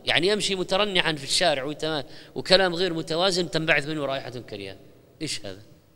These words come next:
يعني، ما الإنسان هو مغفل أيضا. فإذا نحن نتكلم عن وضع طبيعي،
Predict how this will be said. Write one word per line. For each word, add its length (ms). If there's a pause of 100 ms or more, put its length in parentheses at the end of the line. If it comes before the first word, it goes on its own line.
(640)
يعني، 260
ما 100
الإنسان 400
هو 160
مغفل 540 (320)
أيضا. 380 (2500)
فإذا 460
نحن 460
نتكلم 680
عن 240
وضع 340
طبيعي، 580